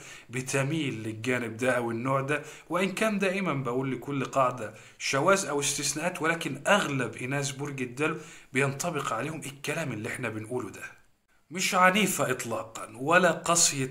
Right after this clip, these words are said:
القلب إطلاقا، هي عايزة تعيش في هدوء وروقان وسلام. ما لقتش الجو ده، قلنا أقصى حاجة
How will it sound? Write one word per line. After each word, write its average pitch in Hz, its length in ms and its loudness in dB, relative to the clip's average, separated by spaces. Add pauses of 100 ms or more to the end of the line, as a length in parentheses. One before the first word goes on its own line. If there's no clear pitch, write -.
القلب 143 520 -2
إطلاقا، 110 720 -4
هي 151 540 0
عايزة 131 340 0
تعيش 131 300 -4
في 117 280 -4
هدوء 185 360 -4 (460)
وروقان 127 680 2
وسلام. 120 680 0
ما 180 60 4
لقتش 220 460 2
الجو 190 360 0
ده، 175 220 4
قلنا 185 400 0
أقصى - 280 2
حاجة 170 560 2